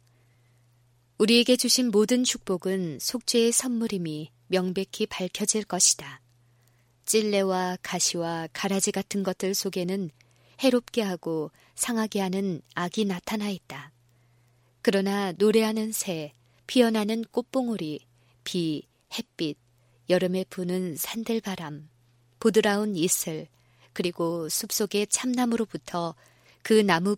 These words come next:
뿌리 언저리에 피는 제비꽃에 이르기까지 천연계에서 볼 수 있는 무수한 사물들에는 회복시키는 사랑이 나타나 있다. 그러므로 만물은 여전히 하나님의 은혜를 말하고 있다.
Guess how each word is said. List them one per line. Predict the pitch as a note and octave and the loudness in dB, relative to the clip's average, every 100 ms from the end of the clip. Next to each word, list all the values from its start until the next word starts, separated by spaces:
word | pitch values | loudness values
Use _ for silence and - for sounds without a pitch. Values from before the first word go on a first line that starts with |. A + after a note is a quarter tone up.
| - | -2
뿌리 | A3 A3 G#3+ | -2 2 0
언저리에 | - D#3+ F3 G#3 G#3 G#3 - | 0 0 2 0 2 -2 -2
피는 | - F3+ F#3+ F3 - | -6 -4 -2 -4 0
제비꽃에 | - G3 G#3+ - G#3+ - | 0 2 2 0 0 -2
이르기까지 | E3+ F3+ - F#3 E3+ D3+ - E3 E3+ _ _ _ _ _ _ | -2 -2 -4 -6 -8 -4 -4 -4 -8 _ _ _ _ _ _
천연계에서 | - C#4 C#4 C4+ B3+ A#3+ - A#3+ | -2 2 2 4 6 6 4 -2
볼 | - G3 | 2 4
수 | G3 - | 4 2
있는 | G3+ G3+ G#3 | 2 0 0
무수한 | F3+ F#3 A3+ G#3+ A3 | 2 2 2 0 -2
사물들에는 | - A3 G#3+ G3 F3 E3 G3+ F3+ - _ _ _ - | -4 -2 -2 -2 -2 -2 -2 -4 -8 _ _ _ -2
회복시키는 | C4+ B3 - - A3+ A3+ | 0 2 0 -2 0 0
사랑이 | A3+ A#3+ A3+ G#3+ | -2 -4 -4 -4
나타나 | F#3+ C#3+ - G3 F#3+ | -4 -6 -8 -6 -6
있다. | F3 - C#3 C#3+ _ _ _ _ _ _ - | -8 -14 -16 -18 _ _ _ _ _ _ 0
그러므로 | F#3 F3 E3+ F#3 E3+ - _ _ _ - | 2 2 0 0 0 -4 _ _ _ 0
만물은 | F#3 F#3+ G3 G3+ F3+ | 2 0 -2 0 2
여전히 | E3+ G#3 G#3 | 2 0 0
하나님의 | A3+ C4 C4 B3+ A#3+ A#3+ G#3+ | -2 0 2 2 2 2 4
은혜를 | F#3+ G3 G#3+ A3 | 4 4 0 -2
말하고 | F3+ D#3 F#3 G3 G3 | -2 -4 -6 -4 -6
있다. | F3 - C3+ C#3+ | -6 -14 -16 -16